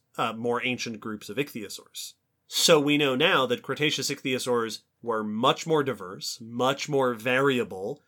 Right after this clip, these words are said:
and recent work has found that there isn't very good evidence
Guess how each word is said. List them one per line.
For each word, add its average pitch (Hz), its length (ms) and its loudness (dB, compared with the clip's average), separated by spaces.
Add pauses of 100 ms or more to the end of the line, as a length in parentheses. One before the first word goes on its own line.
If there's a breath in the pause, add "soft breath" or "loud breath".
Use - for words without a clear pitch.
(260)
and 208 380 6
recent 170 400 -2
work 175 240 0
has 160 180 -2
found 160 320 2
that 143 180 -2
there 147 280 2 (340)
isn't 175 480 0 (440)
very 147 300 2
good 139 200 2
evidence 127 600 -2